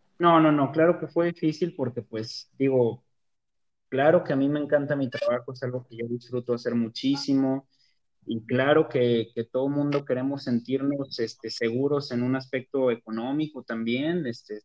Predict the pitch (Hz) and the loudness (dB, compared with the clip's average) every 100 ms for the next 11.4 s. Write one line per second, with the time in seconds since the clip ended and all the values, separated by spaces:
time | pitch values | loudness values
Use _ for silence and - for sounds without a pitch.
0 | _ 107 107 113 110 - 123 113 117 120 | _ -8 -4 -6 -6 -10 -6 -4 -4 -6
1 | 117 - 127 117 - _ _ _ - 180 | -8 -2 -2 -2 -8 _ _ _ -6 -6
2 | - 135 123 120 123 139 127 127 123 131 | -4 -2 0 0 0 -6 -8 -8 -6 -6
3 | - 117 123 135 127 110 - 120 135 135 | -2 0 0 2 0 -2 -4 -2 -2 -2
4 | 131 147 175 233 _ _ _ _ 110 110 | -2 -4 -6 -14 _ _ _ _ -6 -6
5 | - 104 104 110 117 - 117 - _ _ | -4 -2 0 0 -2 -2 -4 -6 _ _
6 | 113 123 139 - - 160 156 123 117 _ | -2 0 0 -6 -2 4 6 4 -4 _
7 | 117 113 - 131 127 160 151 135 120 139 | -8 -6 -2 -2 0 2 4 2 0 0
8 | 147 165 - 175 151 123 123 120 120 135 | 0 -2 0 2 2 0 -6 -8 -6 -4
9 | 143 151 151 156 147 123 110 110 107 107 | -2 -4 -4 0 2 2 0 -4 -8 -6
10 | 117 147 120 - 156 175 185 156 160 156 | -4 -2 -4 2 4 4 2 -4 -6 -2
11 | 151 151 208 | -2 -2 -8